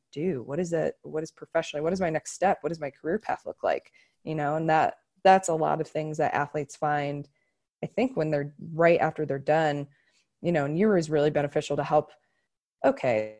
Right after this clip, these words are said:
you know, I'm not done playing. I don't feel that way. For me, I was done playing, and that was nice to be able to end on my own terms. But a lot of people, and even girls I played with in volleyball, they're like, "I wanna keep going. How do I keep doing that?" And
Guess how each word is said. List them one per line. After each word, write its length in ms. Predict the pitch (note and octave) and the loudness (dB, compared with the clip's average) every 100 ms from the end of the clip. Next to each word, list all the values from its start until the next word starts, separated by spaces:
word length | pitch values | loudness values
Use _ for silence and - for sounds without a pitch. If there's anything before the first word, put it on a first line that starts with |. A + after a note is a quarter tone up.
| - | -10
you 160 | C#3+ D3 | -6 -4
know, 240 | C#3+ C#3+ - | -4 -4 -2
I'm 200 | E3 E3+ | 0 0
not 160 | D#3+ E3 | 0 0
done 180 | D3 | -4
playing. 420 | C3 - A#2+ D#2 - | -4 -2 -2 -2 -6
I 80 | D3+ | -2
don't 200 | D#3 - | -2 -2
feel 160 | C#3+ C#3+ | 0 2
that 140 | A#2 | 2
way. 140 | F#2 D#2 | 0 -2
For 140 | - | -2
me, 160 | G#3+ B3 | 2 6
I 80 | F3 | 6
was 280 | D#3+ D#3 - | 6 6 4
done 160 | F2+ | -2
playing, 420 | - - C2+ C2 - | -2 -6 -6 -4 -2
and 80 | D#3 | 0
that 160 | - | 0
was 140 | D#3+ D#3+ | -2 0
nice 260 | D3 C#3 | -2 -4
to 60 | - | -4
be 80 | D#3 | -4
able 120 | C#3 | -2
to 140 | C#3+ C#3+ | -4 -2
end 120 | C#3+ | 0
on 180 | C3 D3+ | 0 0
my 180 | C#3 C#3 | -4 -4
own 160 | C3+ | -6
terms. 400 | D3 E3+ G3+ G#3+ | -4 -2 0 -2
But 240 | - C3+ - | -4 -6 -4
a 100 | - | -2
lot 260 | D#3 D#3 D#3+ | 2 4 4
of 60 | D#3 | 2
people, 300 | D#3+ D3 C#3 | -4 -2 -2
and 100 | D#3 | 0
even 180 | G3 E3 | -2 0
girls 240 | D#3 D3+ | 2 4
I 120 | D#3+ | 2
played 260 | F#3 D3+ D3 | 2 -2 -2
with 180 | C#3 C3+ | -2 -4
in 120 | C#3 C#3+ | -10 -2
volleyball, 460 | D3+ D#3+ G#2 D#2 - | 2 2 0 -4 -6
they're 120 | - | -10
like, 140 | - - | -10 -4
"I 60 | |
wanna 140 | G3 B3+ | -2 -2
keep 220 | B3+ - | -4 -6
going. 280 | D3 C#3 - | -2 -2 -2
How 120 | - E3+ | -2 0
do 60 | |
I 80 | D#3 | 0
keep 260 | - - - | -4 -16 -8
doing 300 | D#3 C#3+ C3 | -6 -4 -4
that?" 280 | F#2 - - _ _ _ - | -4 -4 -8 _ _ _ -6
And 300 | E3+ D3+ | -4 -4